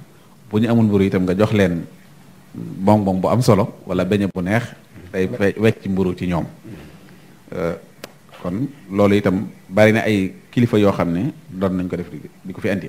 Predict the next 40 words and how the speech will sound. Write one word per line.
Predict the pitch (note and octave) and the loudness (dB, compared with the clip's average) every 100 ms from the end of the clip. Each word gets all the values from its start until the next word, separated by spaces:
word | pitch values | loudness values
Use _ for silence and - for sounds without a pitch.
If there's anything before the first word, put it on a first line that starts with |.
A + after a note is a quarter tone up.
| - | -6
Am | A#2+ C#3+ | -2 0
na | |
ñoo | A2+ A2 | 2 0
xam | G2 | -2
ne | F#2 | -4
sax | C#3 | -2
dañuy | G#2 G#2 | -2 -2
togg | G#2+ G2+ C#2+ | -2 -4 -2
ay | F#2 | -2
ñam | F2+ D3 - _ - - - - - - | -2 -4 -6 _ -20 -20 -20 -20 -20 -6
yu | F#2 | 0
am | G2 B2 | 2 4
solo | A2+ F#2 C#3 | 4 2 0
di | - G2 | -6 -6
ko | F#2+ | -4
fi | - | -2
andi | D#2+ E2 G#2 - - - | -2 -2 -6 -10 -20 -16
bis | F2 | -12
bu | E2+ | -6
Yàlla | F2 F2+ F2 | -2 -2 -2
sàkk | E2+ E2 - - - - | -6 -8 -14 -20 -20 -12
ci | E2 D2+ - - | -8 -8 -10 -8
koor | E2+ D2 | -6 -6
gi. | - - - - - - - | -10 -20 -20 -20 -20 -20 -6
Danañ | G#2+ G#2 F#2 | 2 4 4
profité | G2+ G2 G2 | 2 2 -2
foofu | F#2 E2 G#2+ D#3+ - - - - - - G2+ | 0 -2 -4 -8 -12 -20 -20 -20 -20 -20 -6
gërëmaale | A2 A#2 A2 G2+ F#2 C#3+ - - - | 4 4 6 2 0 -2 -10 -20 -14
Soxna | - G2+ G2+ | -6 -4 -2
Bali | F2+ F2+ F#2+ - - - - | 0 -2 -2 -6 -14 -20 -12
Muntaqa, | F#2+ F#2+ F#2 D#2+ D#2+ - - - - B2 - | -8 -6 -4 -6 -8 -10 -20 -20 -20 -20 -12
moom | F2 | -10
itam | E2+ F2 E2 | -6 -6 -4
am | G2+ | -4
na | F#2+ | -4
ci | |
taxawaay | F#2+ F#2 E2+ | -6 -6 -6
bu | E2 - | -6 -4
am | A2 | -4
solo. | G#2+ E2 | -2 -4